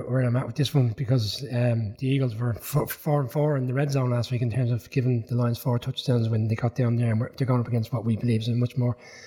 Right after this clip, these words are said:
um, explosive offense with the Vikings, and everybody for the last few weeks was lauding Cousins. He's gonna be the answer this year, and he's, he's gonna have a new head coach, and he's gonna be fresh, and he's not gonna be playing under the, the Zimmer umbrella anymore, and it's not gonna be any difficulty. I still have my concerns about that, but we did see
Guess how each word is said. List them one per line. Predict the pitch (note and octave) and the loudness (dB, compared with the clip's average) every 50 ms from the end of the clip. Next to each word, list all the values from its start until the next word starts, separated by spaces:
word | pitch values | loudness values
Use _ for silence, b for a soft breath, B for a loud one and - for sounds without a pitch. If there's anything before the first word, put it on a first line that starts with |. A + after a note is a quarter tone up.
| B B B B B B B B B B _ | B B B B B B B B B B _
um, | C#3+ C3 C3+ B2 A#2+ A#2 | -2 0 0 0 0 0
explosive | A2+ - - - D3+ D3 C#3+ - C3+ C3 | -4 -6 0 2 2 2 2 0 -2 -2
offense | C#3+ C#3 - D3 C3 C3 A#2 - | -2 0 0 0 0 0 -2 -2
with | C3+ C3 | -4 -4
the | - | 0
Vikings, | A#2+ C#3 C#3+ D3 C#3+ - C3+ C3 B2+ B2 | 2 4 4 4 4 2 0 0 2 2
and | B2+ B2+ B2 B2 - - | 2 2 0 -2 -4 -4
everybody | - C3 D3 D3 C3 D3 C3+ C3 B2+ A#2+ - - | -2 0 0 0 2 0 0 0 0 -2 -6 -14
for | - - C#3 | -8 -6 -2
the | B2 B2 | 0 2
last | C#3 C#3 - - | 2 2 2 0
few | C#3 | 0
weeks | B2 C#3 C3 - - | 0 0 -2 -2 -4
was | B2+ A2+ B2 | -4 -2 0
lauding | C3 C#3 D3+ D3 C3+ B2 A#2+ | 0 2 2 2 0 0 -2
Cousins. | A2 - C#3 C3+ - C3+ A#2 A2 | -2 -2 -2 0 0 0 0 2
He's | A#2+ B2 A#2+ | 0 0 0
gonna | - C3+ B2 A#2 | 0 0 0 0
be | A#2+ A#2+ | 0 0
the | A#2 B2 | 0 2
answer | B2 B2+ B2+ - B2+ | 0 0 0 -2 -2
this | B2 A2+ - | -4 -2 0
year, | B2+ B2 | 0 2
and | A#2+ A#2 | 2 2
he's, | A2 G#2 - | 0 -2 -2
he's | - C#3 B2+ A2+ A2 - | -2 0 0 0 0 -2
gonna | - C#3 B2 A#2+ | -2 0 0 0
have | A2+ A#2+ | 0 0
a | A#2 | 0
new | D3 F3 | 2 2
head | D#3+ C#3+ C#3+ - | 2 0 0 -2
coach, | - C3+ B2 B2 - A#2 | -2 -2 -2 -2 -2 -2
and | A2+ | -2
he's | A2+ G#2 | 0 0
gonna | B2 A#2 | 0 -2
be | A2 | 0
fresh, | - C3 B2+ A#2+ - - | 0 0 0 0 0 0
and | B2 | -2
he's | A#2 A#2 | 0 0
not | C3 B2+ - | 0 0 2
gonna | C#3+ B2+ | 2 2
be | A#2+ B2 | 2 0
playing | - C3+ B2 A#2+ | 0 0 0 2
under | B2 B2 A#2 A#2 | 2 0 0 -2
the, | A2+ A2 B B B B B B B B | -4 -6 B B B B B B B B
the | - C#3 | -4 -2
Zimmer | A#2+ B2 C3+ B2 B2+ B2+ | 0 2 2 2 2 2
umbrella | B2 A#2 A2+ A#2+ B2 B2 B2+ | 0 0 0 2 2 0 0
anymore, | A#2 A2 A#2+ A#2+ A#2+ A#2+ | 0 0 0 2 2 2
and | A#2 A#2 | 2 0
it's | A2 - - - | 0 -4 -2 -2
not | C3+ A#2+ | -2 0
gonna | - B2 A2+ | 0 0 0
be | A2+ | 2
any | A2+ A#2 | 0 2
difficulty. | A2 B2 A2 - A#2 A#2+ A#2 A2+ - A2+ A2 G#2 - _ _ - | 0 -2 -2 0 0 0 0 0 0 -4 -4 -4 -8 _ _ -4
I | B2 | -4
still | A#2+ - D3 C3 | 0 2 2 2
have | A#2 | 2
my | A2+ | 2
concerns | A2+ - - C3 B2 A#2+ A#2 | -2 -4 0 0 2 2 2
about | A2 A2 A2 | 0 -2 -2
that, | - B2+ A#2+ - | 0 -2 -2 0
but | - A#2 | -2 -4
we | A2+ A2+ | -2 0
did | A#2 C3 G#2+ | 0 0 0
see | - - C3 B2+ A#2 B | 0 2 2 2 0 B